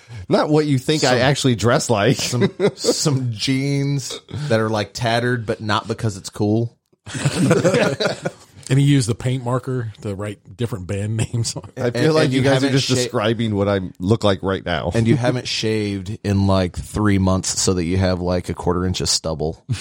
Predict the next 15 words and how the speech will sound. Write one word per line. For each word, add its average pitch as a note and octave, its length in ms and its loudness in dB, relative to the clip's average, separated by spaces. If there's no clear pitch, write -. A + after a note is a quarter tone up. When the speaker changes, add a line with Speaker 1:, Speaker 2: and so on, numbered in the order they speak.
Speaker 1:
<laughs> - 240 -8
Speaker 2:
in G2+ 120 -2
Speaker 1:
Yeah. B2 100 2
Speaker 2:
some F#2+ 160 -2
parts F2 300 -6
of E2+ 80 -8
your D2 120 -10
face. - 80 -8
Speaker 1:
I - 20 0
have B2 140 2
that A2+ 180 2
half, - 560 -2
like, F#2+ 240 0
uh, G2 80 0
like, F2 220 0